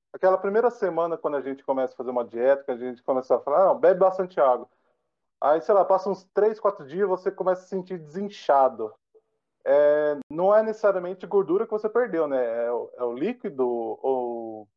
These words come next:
depende muito da pessoa? Porque eu, esses dias, eu, quando a gente começou,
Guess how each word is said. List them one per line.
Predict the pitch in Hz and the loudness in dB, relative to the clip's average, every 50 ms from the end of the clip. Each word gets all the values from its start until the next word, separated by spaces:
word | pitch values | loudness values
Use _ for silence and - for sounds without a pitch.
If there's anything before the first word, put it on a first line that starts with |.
| _ _ _ | _ _ _
depende | 131 135 135 139 151 147 143 135 139 | -4 -4 -2 0 -2 -4 -2 -4 -2
muito | 139 135 139 131 123 | -2 0 0 2 2
da | 139 135 | 0 2
pessoa? | 135 139 131 - - 135 123 117 113 107 - _ _ _ _ _ _ _ _ _ _ _ _ _ _ _ _ | 2 -2 -2 0 0 0 2 2 -2 -4 -6 _ _ _ _ _ _ _ _ _ _ _ _ _ _ _ _
Porque | 160 147 - | -4 2 4
eu, | 196 196 196 196 196 190 156 - - | 4 6 8 6 6 6 4 0 -4
esses | - - 175 160 | -8 -8 -2 2
dias, | 185 202 | 4 6
eu, | 202 202 196 190 185 190 _ _ _ _ _ | 6 6 6 4 2 -2 _ _ _ _ _
quando | - 175 175 190 | 0 2 4 4
a | 196 185 175 156 143 139 | 4 4 2 2 0 -2
gente | 160 190 185 - | -4 -6 -2 -2
começou, | 214 202 185 156 - - _ _ - - 190 202 226 226 220 - | -2 0 0 -2 -4 -8 _ _ -4 0 2 2 2 2 0 -6